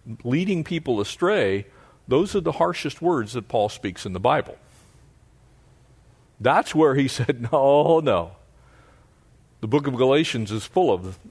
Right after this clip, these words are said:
his, his, in essence, counsel on this issue.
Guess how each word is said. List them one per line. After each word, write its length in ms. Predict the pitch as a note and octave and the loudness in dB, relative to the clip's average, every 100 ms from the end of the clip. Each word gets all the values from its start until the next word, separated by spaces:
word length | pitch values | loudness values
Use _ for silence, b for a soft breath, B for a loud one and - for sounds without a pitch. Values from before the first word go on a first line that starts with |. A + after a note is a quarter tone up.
| B2 | -4
his, 260 | A#2+ A#2 | 0 0
his, 600 | A#2 B2 B2 F#2+ - - - B B B | 0 0 0 -4 -10 -12 -18 B B B
in 140 | C3 | 0
essence, 340 | C3+ - A#2 - | 0 -2 -8 -4
counsel 440 | E3 E3 - A2 | -2 -2 -2 -2
on 160 | F#2+ G2+ | -2 -4
this 180 | G#2 | -4
issue. 340 | F3 E3 F2+ | -2 -2 -8